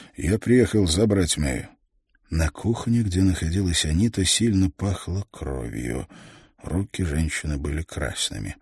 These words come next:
«Как видишь, мы заняты немного», — сказал Биргер. «Я не собираюсь задерживаться. Заберу Мэю, и мы уедем».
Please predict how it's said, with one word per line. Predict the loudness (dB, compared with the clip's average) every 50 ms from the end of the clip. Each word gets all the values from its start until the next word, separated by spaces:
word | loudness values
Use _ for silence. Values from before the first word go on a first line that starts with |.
| _ _ _ _ _ _ _ -20 -6 4
«Как | 6 8 10 12
видишь, | 12 12 12 12 10 8 6
мы | 6 6 6 6
заняты | 6 8 10 10 10 10 10 8 6 4 2 2 2
немного», — | 4 4 4 4 2 2 2 0 0 0 0
сказал | 0 0 0 -2 -2 0 0 -2
Биргер. | -2 -2 -2 -2 -2 -2 -4 -4 -6 -12 -16 -16 -16 -16 -16 -6 2
«Я | 6 8 10
не | 10 10 10
собираюсь | 8 6 6 8 10 10 10 10 8 8 6 6
задерживаться. | 6 4 4 4 4 2 2 0 -4 -8 -6 -4 -4 -4 -2
Заберу | 0 2 6 10 10 12 12 12 10
Мэю, | 10 8 8 8 8 8 8 8
и |
мы | 8 8 8 6
уедем». | 4 2 0 -2 -4 -4 -4 -4 -6 -6